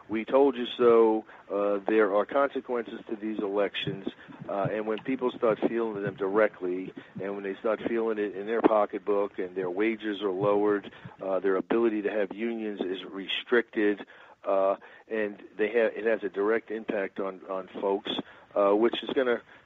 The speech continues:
you know, probably happen pretty quick. And, uh, buyer's remorse, uh, on a large scale is gonna take place. And workers,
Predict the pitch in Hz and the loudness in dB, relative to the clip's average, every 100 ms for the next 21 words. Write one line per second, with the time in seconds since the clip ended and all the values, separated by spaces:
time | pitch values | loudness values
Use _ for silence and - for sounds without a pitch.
0 | - 147 135 - _ 143 170 113 143 - | -2 0 0 -6 _ 4 4 8 6 8
1 | - 156 - 185 175 - - - - - | 4 4 4 8 8 6 -4 -16 -20 -20
2 | _ - _ 104 113 113 113 107 110 107 | _ -20 _ 0 2 2 -2 0 4 4
3 | 104 143 170 151 127 123 131 127 92 117 | 4 4 6 4 0 0 6 6 6 4
4 | - - 98 101 98 95 101 107 101 101 | 2 -2 2 4 4 2 2 2 2 2
5 | 107 123 113 - - 120 98 87 92 98 | 6 6 4 -2 -2 2 4 4 0 2
6 | 104 101 104 110 95 - 98 - 123 110 | 0 -2 -4 -4 -2 -2 0 2 4 4
7 | 80 80 - - - - - - 101 104 | 2 -6 -14 -14 -20 -20 -20 -6 -4 -2
8 | 107 123 139 123 98 107 | 4 6 6 4 0 0